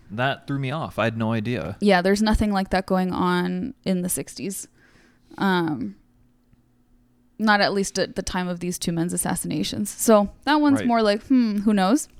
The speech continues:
Speaker 1: Right.
Speaker 2: And then you wanna <laughs> guess another one?
Speaker 1: Okay, one more. Let's guess one more.
Speaker 2: Okay, okay.
Speaker 1: I gotta redeem myself, weirdos.
Speaker 2: You're doing amazing.
Speaker 1: Thank you.
Speaker 2: All right, ready?
Speaker 1: Yeah.
Speaker 2: "From the depths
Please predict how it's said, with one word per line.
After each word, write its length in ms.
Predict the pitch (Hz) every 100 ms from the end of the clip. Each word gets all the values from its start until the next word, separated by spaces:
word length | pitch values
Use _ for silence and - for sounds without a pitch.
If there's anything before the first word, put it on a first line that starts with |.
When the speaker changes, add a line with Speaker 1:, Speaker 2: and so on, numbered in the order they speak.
| -
Speaker 1:
Right. 340 | 110 104 95 - - - - - - - - _ -
Speaker 2:
And 260 | 233 240 226
then 680 | 247 311 294 214 214 262 269 - - - -
you 80 | 233
wanna 160 | 247
<laughs> 80 | 262
guess 160 | 320 -
another 380 | 339 330 370 381
one? 220 | 359 508 - -
Speaker 1:
Okay, 200 | 131 117
one 200 | 107 131
more. 280 | 120 101 104
Let's 200 | 120 113
guess 160 | 117
one 160 | 110 113
more. 240 | 110 104 247
Speaker 2:
Okay, 180 | - 214
okay. 300 | 226 - 233 - - - - - - -
Speaker 1:
I 80 | -
gotta 180 | 127 135
redeem 300 | 123 110 110
myself, 400 | 104 95 98 98
weirdos. 520 | 104 104 98 104 - -
Speaker 2:
You're 160 | 320
doing 220 | 440 508
amazing. 560 | 359 226 269 302 165 202 -
Speaker 1:
Thank 220 | 92 -
you. 180 | 67 90 - - - -
Speaker 2:
All 60 | 196
right, 180 | 185 123
ready? 260 | 196 202 196 - -
Speaker 1:
Yeah. 200 | 82 - - - - _ - _ - _ _ _ -
Speaker 2:
"From 200 | 233 233
the 80 | 233
depths 600 | 208 220 262 - -